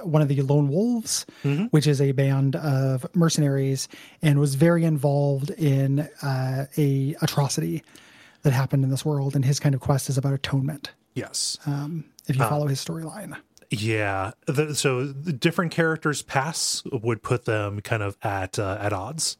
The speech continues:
Speaker 2: So the fact that
Speaker 1: Mm-hmm.
Speaker 2: Ifan is a former lone wolf or is associated with that organization, Sybil, um, is kind of, like, fighting against that or is working against them because somebody within the lone wolves had, uh, had enslaved her, right?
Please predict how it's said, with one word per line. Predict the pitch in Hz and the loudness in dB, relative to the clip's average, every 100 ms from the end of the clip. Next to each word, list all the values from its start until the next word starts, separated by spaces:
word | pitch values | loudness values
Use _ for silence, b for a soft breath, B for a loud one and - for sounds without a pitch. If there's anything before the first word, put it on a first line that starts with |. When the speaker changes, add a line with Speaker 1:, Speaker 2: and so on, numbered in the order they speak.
| _ | _
Speaker 2:
So | - 113 | 0 0
the | 104 | 0
fact | 123 110 - | -2 -2 -2
that | 110 98 | -2 4
Speaker 1:
Mm-hmm. | 165 175 b b b - | 6 4 b b b -4
Speaker 2:
Ifan | 117 117 107 101 113 | -2 -2 -2 -4 -6
is | 135 113 107 - | -2 -2 -2 -6
a | 113 110 104 104 - 151 | -6 -6 -4 -6 -8 -12
former | - 123 107 101 | -2 -2 0 -4
lone | 98 104 104 | -2 -4 -2
wolf | 175 254 - | -2 -2 -2
or | 123 120 | -2 -2
is | 107 | -2
associated | 101 123 107 113 | -2 -2 -2 -4
with | 110 | -4
that | 110 110 | -4 -6
organization, | 101 104 98 101 104 107 101 B B | -6 -6 -6 -6 -8 -10 -12 B B
Sybil, | - 127 113 127 92 95 - - | -2 0 0 -2 -4 -10 -16 -4
um, | 107 98 95 95 127 | 0 0 -2 -4 -4
is | 120 101 95 95 92 b b b - | -4 -2 -4 -4 -6 b b b -6
kind | 113 | -4
of, | 95 | -2
like, | 98 - | -4 -6
fighting | - 107 95 | -4 -4 -2
against | 95 107 98 - | -4 -2 -2 -4
that | 107 - | -6 -2
or | 151 113 | 0 0
is | 101 | -2
working | 117 101 110 | -4 -4 -4
against | 104 98 - | -4 -4 -4
them | |
because | 104 - 101 - | -6 -4 -2 -2
somebody | 107 101 | -2 -2
within | 98 98 95 | -2 -2 -4
the | 98 | -4
lone | 95 95 | -4 -4
wolves | 90 92 101 - - | -4 -6 -4 -4 -4
had, | 101 95 104 | -2 -4 -4
uh, | 104 117 - | -6 -8 -8
had | 110 104 | -6 -4
enslaved | 95 - - - | -4 -6 -8 -12
her, | 95 85 - _ - | -12 -12 -16 _ -2
right? | 107 101 | -2 -2